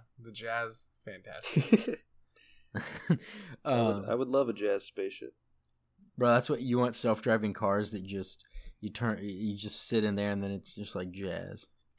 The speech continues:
Speaker 3: And
Speaker 2: Yeah, man,
Speaker 3: light
Speaker 2: listen to some
Speaker 3: rapping.
Speaker 2: Tony Bennett. Some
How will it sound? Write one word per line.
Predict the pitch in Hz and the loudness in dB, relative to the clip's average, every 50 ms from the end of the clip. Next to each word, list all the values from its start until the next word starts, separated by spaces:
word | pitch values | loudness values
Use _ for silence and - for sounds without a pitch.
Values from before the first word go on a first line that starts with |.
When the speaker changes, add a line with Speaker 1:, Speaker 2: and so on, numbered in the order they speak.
| _ _ _ _ _ _ _ _ _ _ _ _ _ _ _ _ - - | _ _ _ _ _ _ _ _ _ _ _ _ _ _ _ _ -14 -6
Speaker 3:
And | 113 107 104 | -4 -2 0
Speaker 2:
Yeah, | 98 107 | 0 0
man, | 104 95 98 | -2 -2 -2
Speaker 3:
light | 98 98 98 | 0 0 0
Speaker 2:
listen | - - - 101 | 0 -2 -4 -6
to | 92 | -4
some | 95 | -2
Speaker 3:
rapping. | 90 87 87 - 120 | 0 0 0 -2 -2
Speaker 2:
Tony | 117 117 117 | -4 -4 -6
Bennett. | 104 107 110 120 131 - _ _ _ _ _ _ _ _ _ - - - - _ _ _ - - - - - - - - | -6 -6 -4 -4 -6 -6 _ _ _ _ _ _ _ _ _ -20 -20 -20 -20 _ _ _ 0 2 2 2 2 2 0 -2
Some | - - - 113 214 208 | -4 -4 -6 -8 -8 -10